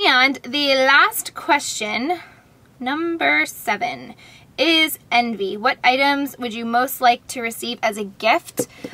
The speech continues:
Um, hmm, that's a good question. I don't really know. Um, probably just...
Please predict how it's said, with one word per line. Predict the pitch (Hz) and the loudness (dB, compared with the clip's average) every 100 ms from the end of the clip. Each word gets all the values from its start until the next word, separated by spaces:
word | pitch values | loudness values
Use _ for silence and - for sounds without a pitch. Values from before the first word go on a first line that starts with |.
| - - | -6 2
Um, | 277 269 269 262 262 262 - - - - _ _ _ _ _ _ _ - | 6 6 6 2 -2 -6 -12 -20 -20 -20 _ _ _ _ _ _ _ -16
hmm, | 508 403 403 403 - | -10 -6 -6 -8 -10
that's | 320 339 | -10 -4
a | |
good | 339 | -4
question. | 330 311 - 226 220 - - _ _ _ _ _ _ _ _ _ _ _ _ _ _ | -4 -10 -6 -8 -8 -16 -20 _ _ _ _ _ _ _ _ _ _ _ _ _ _
I | 359 | -8
don't | 494 | -2
really | 523 480 480 | -2 -2 2
know. | 359 214 214 _ | 4 2 -2 _
Um, | 269 294 294 294 302 285 _ _ _ _ _ _ _ _ _ _ _ _ _ _ _ _ _ _ _ _ _ - - _ _ _ _ _ _ _ _ _ _ | 4 6 6 2 -4 -12 _ _ _ _ _ _ _ _ _ _ _ _ _ _ _ _ _ _ _ _ _ -10 -10 _ _ _ _ _ _ _ _ _ _
probably | - 349 440 440 | -2 0 0 -4
just... | 370 294 - - - | -2 -4 -6 -10 -10